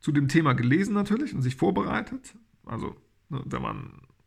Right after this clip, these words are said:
auf bestimmte Geschichtsabschnitte eingehen will, dann muss man sich schon ein bisschen vorbereiten. Mehr, als wenn man jetzt hier einfach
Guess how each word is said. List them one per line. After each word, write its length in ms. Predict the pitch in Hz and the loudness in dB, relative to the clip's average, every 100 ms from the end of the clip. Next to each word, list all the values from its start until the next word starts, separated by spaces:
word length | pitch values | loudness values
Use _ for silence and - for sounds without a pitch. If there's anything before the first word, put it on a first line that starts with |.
| _ - | _ -10
auf 280 | 127 127 - | -8 -8 -6
bestimmte 400 | 131 120 151 - | -4 -2 -2 -2
Geschichtsabschnitte 960 | 127 185 - - - - - 151 143 | 0 0 -2 -14 -8 -6 -2 0 0
eingehen 420 | - 151 151 143 139 | 0 0 2 2 6
will, 180 | 156 139 | 6 6
dann 120 | 123 | 4
muss 180 | 165 156 | 2 2
man 300 | 135 127 - - | 2 0 -6 -8
sich 140 | 131 | -4
schon 120 | 143 | -2
ein 60 | 135 | 0
bisschen 340 | 156 151 131 - | 0 -2 -6 -8
vorbereiten. 640 | - 151 151 143 165 - 294 _ - _ _ _ _ _ _ _ _ _ _ _ _ _ - _ _ _ - | 0 2 2 0 -4 -8 -16 _ -20 _ _ _ _ _ _ _ _ _ _ _ _ _ -20 _ _ _ 2
Mehr, 400 | 127 160 180 95 | 6 8 8 4
als 200 | 127 135 | 2 2
wenn 60 | |
man 100 | 139 | 0
jetzt 140 | 131 131 | 0 0
hier 140 | - | -2
einfach 380 | 131 131 131 | 0 0 -2